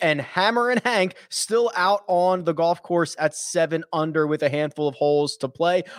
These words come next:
Our friends over at William Hill, Coach, in terms of the outrights, giving the nod to Sebastian Munoz for now. He is seven to one. Hank Lebioda, eight to one. Reavie at twelve. Russell Henley at fourteen. And then D B straight vi-,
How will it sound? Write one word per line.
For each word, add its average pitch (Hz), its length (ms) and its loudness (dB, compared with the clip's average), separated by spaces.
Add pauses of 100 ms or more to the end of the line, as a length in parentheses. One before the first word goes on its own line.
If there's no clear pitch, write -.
Our 165 100 2
friends 202 400 0
over 196 380 2
at 175 240 2
William 165 360 2
Hill, 196 280 0
Coach, 185 340 0
in 143 140 -2
terms 160 340 -2
of 139 140 -2
the 151 200 -6
outrights, 170 680 0 (260)
giving 233 360 0
the 202 100 2
nod 190 600 0
to 196 120 -6
Sebastian 180 680 -2
Munoz 175 440 0
for 165 300 -2
now. 156 420 0
He 139 140 -4
is 139 140 -6
seven 170 480 -2
to 208 80 2
one. 160 320 0
Hank 196 180 2
Lebioda, 165 460 2 (280)
eight 214 260 0
to 220 100 2
one. 208 340 2 (180)
Reavie 208 560 0
at 156 240 0
twelve. 202 560 0
Russell 190 360 0
Henley 160 340 -2
at 139 140 -4
fourteen. 202 440 -4
And 185 80 0
then 165 140 4
D 196 220 0
B 196 160 -2
straight 170 300 -2
vi-, 190 280 2